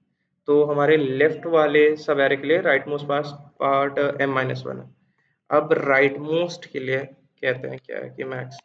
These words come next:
int, अ, एल max डाल दें क्या, एमएल तो कर रखा है ना शायद,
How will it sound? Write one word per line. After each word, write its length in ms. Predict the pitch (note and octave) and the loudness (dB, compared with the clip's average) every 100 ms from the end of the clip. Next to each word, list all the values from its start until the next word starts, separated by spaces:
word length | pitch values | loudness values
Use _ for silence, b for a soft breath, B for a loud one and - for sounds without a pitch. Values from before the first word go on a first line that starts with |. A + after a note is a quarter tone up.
| - | -12
int, 280 | D3 D#3+ D3+ _ _ _ _ _ _ _ _ _ _ _ _ _ _ _ _ _ _ | -10 -10 -14 _ _ _ _ _ _ _ _ _ _ _ _ _ _ _ _ _ _
अ, 360 | C#3 C3 C3 B2+ B2+ B2+ _ _ _ _ _ _ _ _ _ _ _ _ _ _ _ E3+ | -12 -10 -12 -14 -18 -20 _ _ _ _ _ _ _ _ _ _ _ _ _ _ _ -8
एल 120 | D#3+ | -8
max 400 | E3+ E3+ - E3 | -6 -10 -12 -12
डाल 200 | D#3 D3+ | -10 -10
दें 120 | D3 | -12
क्या, 140 | D3 C#3+ | -14 -12
एमएल 280 | C#3 C#3+ | -8 -8
तो 120 | C#3+ D3 | -8 -10
कर 120 | C3+ | -14
रखा 420 | C3 - _ C#3 | -16 -20 _ _
है 60 | D3+ | -20
ना 60 | |
शायद, 280 | D#3 C#3+ | -20 -20